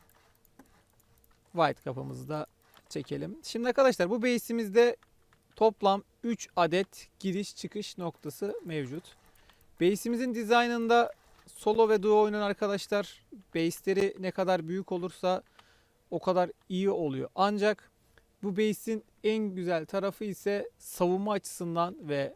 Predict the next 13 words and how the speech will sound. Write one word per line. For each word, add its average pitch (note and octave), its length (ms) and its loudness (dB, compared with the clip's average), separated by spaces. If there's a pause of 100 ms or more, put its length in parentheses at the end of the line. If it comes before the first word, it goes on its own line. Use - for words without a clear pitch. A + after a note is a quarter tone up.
(120)
normal E3 460 -2
diğer F#3 200 2
işleri D#3 340 -6
yaparken F3 600 -6 (240)
çok - 300 -8
daha C#3+ 180 -4
rahat D3+ 220 -4 (380)
olmanız. C3+ 560 -10 (560)
Buraya G#3 240 0
klasik - 420 -8
olarak C3+ 340 -4
pencerelerimiz E3 680 -4
geliyor. D#3+ 420 -4